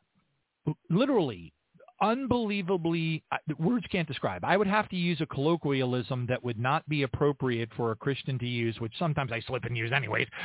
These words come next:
But anyway, the point is, um, uh, I would have to use one of those words to capture how sick and twisted and seething the evil is. And they're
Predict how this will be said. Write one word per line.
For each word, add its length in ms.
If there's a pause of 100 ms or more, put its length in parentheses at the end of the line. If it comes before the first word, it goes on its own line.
(120)
But 120
anyway, 280
the 80
point 320
is, 240 (580)
um, 480
uh, 400
I 80
would 140
have 240
to 80
use 240
one 180
of 80
those 300
words 560 (140)
to 100 (120)
capture 460
how 260 (220)
sick 220
and 120 (120)
twisted 420
and 180 (160)
seething 380
the 140
evil 340
is. 140
And 100
they're 140